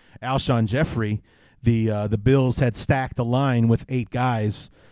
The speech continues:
so Jay checked off of the running play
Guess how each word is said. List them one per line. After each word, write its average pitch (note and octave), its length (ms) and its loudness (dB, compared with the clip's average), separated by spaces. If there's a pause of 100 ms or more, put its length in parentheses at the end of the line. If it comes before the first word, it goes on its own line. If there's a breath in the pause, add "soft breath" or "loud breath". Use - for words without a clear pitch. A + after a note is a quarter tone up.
so A2 380 6
Jay A#2 360 2 (120)
checked - 320 -2
off A#2+ 320 0
of G#2+ 180 -2
the A2 220 4
running C3 280 4
play A2 400 -2